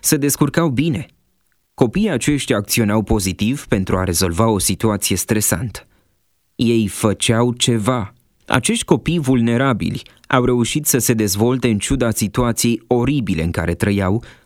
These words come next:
deoarece credeau că acțiunile lor aveau să aibă roade.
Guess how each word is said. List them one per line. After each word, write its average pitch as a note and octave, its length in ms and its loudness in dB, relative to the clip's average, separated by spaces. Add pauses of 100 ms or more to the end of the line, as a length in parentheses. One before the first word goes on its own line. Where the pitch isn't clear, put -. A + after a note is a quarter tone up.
deoarece C3+ 500 0
credeau A#2+ 640 0
că C3 100 0
acțiunile G#2+ 600 0
lor A2+ 300 0 (280)
aveau A#2+ 380 2
să - 160 0
aibă G#2 320 2
roade. F#2+ 460 -4